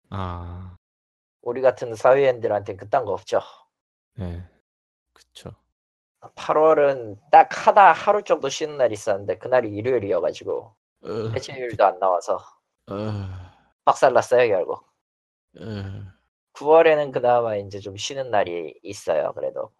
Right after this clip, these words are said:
Speaker 2: 삼, 사, 삼, 삼, 삼, 사, 사번째 월요일이 다 휴일이라
Speaker 1: 음.
Speaker 2: 그 주는 한 삼 일 정도를 연속, 연장으로 쉴 수 있을 것 같고, 저도 어찌되었든 신변의 변화가 조금씩 있을 거예요,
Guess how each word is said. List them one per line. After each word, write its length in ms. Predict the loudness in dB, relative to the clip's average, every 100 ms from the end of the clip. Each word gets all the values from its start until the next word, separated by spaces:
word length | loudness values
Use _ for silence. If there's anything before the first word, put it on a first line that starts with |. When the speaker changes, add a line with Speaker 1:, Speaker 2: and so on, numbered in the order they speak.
| _
Speaker 2:
삼, 420 | -20 -10 -10 -10 -4
사, 280 | 0 0 -4 _ _ _
삼, 300 | -12 -12 -6
삼, 160 | -4 -4 -6 _ _ _ _ _
삼, 220 | -16 -14 0
사, 160 | 2
사번째 800 | 2 0 -2 2 4 4 4 0 0
월요일이 800 | -2 0 0 -2 -4 -6 -6 -10 _ -4
다 400 | 2 2 2 -4 _ _ _ _ _
휴일이라 720 | -12 -8 -8 -4 -2 -2 -4 _ _ _ _ _ -14
Speaker 1:
음. 260 | -12 -12 -16 _
Speaker 2:
그 140 | _ -14
주는 240 | -10 -6
한 160 | -6 -8
삼 260 | -10 -6 -2
일 180 | -4
정도를 480 | -4 -8 -4 -6 -4
연속, 380 | -6 -6 -8 -6
연장으로 400 | -6 -4 -4 -4
쉴 180 | -8 -12
수 140 | -14
있을 200 | -20 -20 -16
것 200 | -10 -10
같고, 420 | -12 -10 -10 -10 _ _ -20 -20 _
저도 340 | -8 -4 0 2
어찌되었든 720 | 0 -4 -4 -2 0 -2 -4
신변의 420 | -12 -4 -2 -2
변화가 320 | -2 -4 -2 -4
조금씩 380 | -6 -12 -16
있을 260 | -20 -16 -14
거예요, 260 | -10 -10